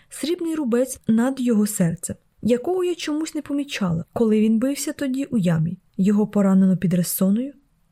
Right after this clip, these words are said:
Ти не спиш? Він спирається на лікоть, підперши голову. Я тепер погано сплю. Натягую літню ковдру на плечі, ніби він не бачив мене в цій нічній сорочці і без неї. І ще я не маю сил сьогодні сваритися.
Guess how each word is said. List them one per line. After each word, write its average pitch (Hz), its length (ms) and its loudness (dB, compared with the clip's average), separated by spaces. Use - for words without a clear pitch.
Ти 202 140 2
не 190 100 6
спиш? - 560 -4
Він 339 140 0
спирається 277 500 0
на 226 100 2
лікоть, 226 440 0
підперши 196 560 0
голову. 160 440 2
Я 330 140 0
тепер 349 300 -2
погано 196 360 4
сплю. 170 320 -6
Натягую 208 480 4
літню 202 320 4
ковдру 240 380 0
на 196 100 4
плечі, 247 600 -2
ніби 269 340 0
він 311 260 -2
не 320 80 -2
бачив 262 420 -2
мене 285 360 -4
в - 60 -10
цій 277 140 -2
нічній 277 320 -2
сорочці - 680 -4
і 240 80 0
без 233 240 2
неї. 160 320 4
І 311 60 -6
ще - 220 -2
я 339 80 0
не 330 120 0
маю 180 240 4
сил 262 280 0
сьогодні 208 420 2
сваритися. - 600 -2